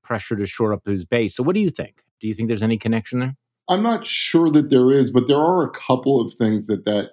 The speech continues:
Speaker 2: sort of speaks to. While it was an endorsement, I believe, of McCarthy for re-election rather
Speaker 1: Yeah.
Speaker 2: than an endorsement of him for
Speaker 1: Ah.
Speaker 2: speaker, there is a group of Trump supporters who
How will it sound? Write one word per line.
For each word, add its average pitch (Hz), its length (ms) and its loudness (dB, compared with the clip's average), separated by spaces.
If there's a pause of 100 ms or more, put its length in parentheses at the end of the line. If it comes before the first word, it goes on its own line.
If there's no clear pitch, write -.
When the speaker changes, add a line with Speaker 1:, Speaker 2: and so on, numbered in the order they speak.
Speaker 2:
sort 110 260 -2
of 101 60 -4
speaks 113 360 -4
to. 117 100 2
While 107 280 2
it 110 80 0
was 117 220 2
an 117 80 2
endorsement, 120 560 0
I 101 60 -2
believe, 104 360 -2
of 90 120 -6
McCarthy 110 600 -4 (140)
for 95 120 -2
re-election 98 840 -2
rather 90 260 -4
Speaker 1:
Yeah. 92 60 -4
Speaker 2:
than 90 200 -6
an 82 160 -10
endorsement 95 520 -4
of 85 100 -6
him 87 200 -6
for 87 80 -10
Speaker 1:
Ah. - 40 -6
Speaker 2:
speaker, 101 600 -6 (480)
there 117 200 2
is 151 240 6
a 143 60 6
group 117 400 2
of 95 280 0 (100)
Trump 107 320 -2
supporters 101 880 -2 (300)
who 98 420 0